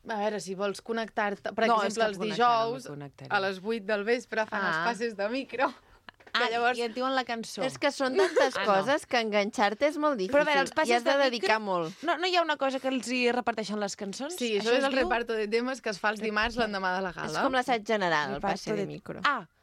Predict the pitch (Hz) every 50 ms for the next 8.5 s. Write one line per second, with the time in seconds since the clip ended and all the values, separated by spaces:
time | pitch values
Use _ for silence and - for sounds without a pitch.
0 | _ _ _ _ _ _ _ _ _ - _ _ - 233 - - 262 220 175 262
1 | 220 269 294 294 269 233 214 180 165 165 240 240 240 - 277 285 277 330 359 349
2 | 285 262 240 254 240 269 294 302 277 269 226 247 226 233 311 403 480 453 - -
3 | - 247 240 - 214 220 240 233 240 240 226 - 247 226 226 - 233 226 - 233
4 | 233 247 302 - - 302 254 - 233 220 214 220 - - 220 202 208 214 220 -
5 | 226 214 196 175 - 233 339 440 494 370 - 247 247 - 185 175 190 - - 160
6 | 151 - - - 202 262 254 240 247 254 226 226 226 233 233 226 - 233 220 208
7 | 220 226 247 247 240 262 262 226 254 254 247 226 233 226 247 254 262 247 254 240
8 | 233 226 220 220 226 226 233 233 233